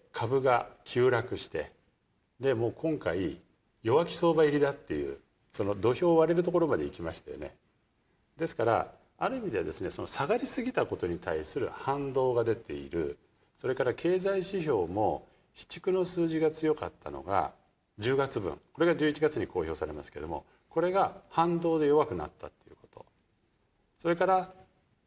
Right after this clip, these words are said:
金利が高すぎた時にエフアールビー、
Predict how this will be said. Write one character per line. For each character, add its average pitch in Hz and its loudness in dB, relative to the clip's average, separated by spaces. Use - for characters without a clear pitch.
金 165 4
利 165 6
が 165 6
高 156 2
す 160 -2
ぎ 147 2
た 110 2
時 90 -6
に 120 -4
エ 117 0
フ 127 0
ア - 2
ー 127 0
ル 127 0
ビ 117 -2
ー、 - -12